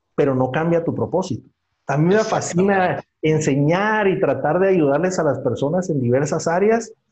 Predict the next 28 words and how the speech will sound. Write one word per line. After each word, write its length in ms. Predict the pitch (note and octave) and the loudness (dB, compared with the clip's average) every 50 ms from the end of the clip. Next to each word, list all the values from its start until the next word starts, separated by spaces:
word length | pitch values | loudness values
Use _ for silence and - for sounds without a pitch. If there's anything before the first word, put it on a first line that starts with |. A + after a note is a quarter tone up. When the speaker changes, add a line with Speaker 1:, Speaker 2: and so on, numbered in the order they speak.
| _ _ _ _ _ _ - - _ - | _ _ _ _ _ _ -20 -20 _ -4
Speaker 1:
Antes 300 | F#3+ A3+ C4 B3+ C#4+ C4+ | -4 -4 -2 0 0 2
lo 120 | B3+ A#3+ | 2 0
hacía 220 | G#3+ - - A#3+ C4 | 0 0 0 0 2
en 80 | C4+ A#3+ | 4 4
eventos 380 | F3 D#3+ F#3 G3+ G3+ B3+ - - | 4 4 2 2 0 -2 -2 0
presenciales, 920 | - F3+ E3 - C#3+ C#3 B2+ - - A#3 D#4 D#4 D4+ D#4 C#4 C#4 - - - - _ _ _ _ - _ | 0 -2 0 0 0 0 0 0 0 0 2 2 2 2 0 0 -4 -12 -16 -20 _ _ _ _ -16 _
hoy 180 | - F3+ A3 A#3+ | 0 2 2 4
lo 140 | A#3+ A3+ A3+ | 4 4 2
hago 380 | A#3 B3 B3+ C4 C4+ C4+ C4+ C4+ C4+ - - - - _ - | 2 2 2 2 2 2 0 -2 -8 -12 -16 -20 -20 _ -2
en 100 | - C#3 C#3+ | -2 0 2
un 240 | D3+ E3 D#3+ - - | 2 2 2 0 0
podcast, 600 | - E3 F#3 F#3+ G3+ G3 - F#3+ E3 D#3 D#3+ - | 0 2 2 2 0 0 0 0 -2 -2 -2 -2
en 120 | B2+ B2 | -2 0
una 220 | B2+ C#3+ D3+ D3+ D3+ | 0 0 0 0 0
grabación, 800 | C#3+ B2 G#2 G#2 G2 - - - F3 F#3 F#3+ G3 G3 F#3+ F#3 E3 | 0 -2 -2 -6 -6 -8 -2 0 2 4 4 4 2 2 2 2
a 60 | C3+ | 0
lo 100 | B2+ B2 | 0 0
mejor 260 | B2 A#2+ B2 C#3+ C3+ C3 | 0 0 -2 -2 -2 0
en 100 | C3+ C3+ | 2 2
un 100 | B2+ C3 | 2 2
libro, 320 | D3 F3 F#3+ F#3 E3 C#3+ | 2 4 4 4 4 2
en 60 | C3 C3+ | 2 2
un 120 | D3 D3 | 0 0
audiolibro. 680 | C#3+ D3+ D3 C3 A#2 A#2+ C3+ E3 F#3+ F#3+ G3 F#3+ F#3+ - - - - _ _ _ _ _ _ - | 0 0 2 2 2 2 2 4 4 4 4 2 0 -4 -8 -10 -14 _ _ _ _ _ _ -2
Mi 120 | G3+ G3 | 0 0
propósito 540 | G3+ G3 E3+ D#3+ G3+ B3 B3 D4+ D4+ D4 B3 | 2 2 0 2 0 0 0 0 0 0 0
no 160 | F3+ F3 F#3 | 0 0 -2
cambió. 560 | F#3 - D3+ C3 C3 C#3 A3+ E4+ E4+ - - | -2 -2 -4 -2 0 0 0 0 0 -2 -6